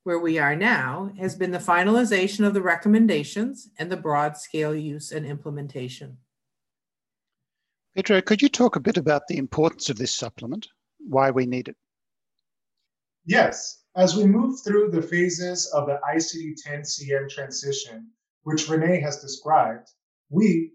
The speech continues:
Speaker 3: here at C D C understood the need to create a venue to memorialize or publish the science behind the process,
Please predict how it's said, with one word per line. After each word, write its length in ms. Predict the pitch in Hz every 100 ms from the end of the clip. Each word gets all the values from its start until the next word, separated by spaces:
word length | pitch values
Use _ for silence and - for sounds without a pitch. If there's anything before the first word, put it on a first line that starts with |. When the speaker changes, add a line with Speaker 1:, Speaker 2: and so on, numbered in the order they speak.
| _
Speaker 3:
here 280 | - 196
at 160 | - -
C 240 | - 160
D 60 | 151
C 540 | - 185 175 135 131 -
understood 520 | 190 226 - - 160
the 80 | 160
need 420 | 139 156 165 175
to 120 | - 190 202
create 400 | 185 131 131 135
a 140 | 135
venue 420 | 131 160 151 123
to 180 | - 139
memorialize 880 | 131 135 185 202 139 120 117 - - _
or 260 | 170 196 196
publish 640 | 196 175 120 113 - - _ _
the 80 | 147
science 480 | 143 180 175 185 185
behind 400 | 175 143 143 139
the 60 | 139
process, 800 | - 127 123 - 110 - -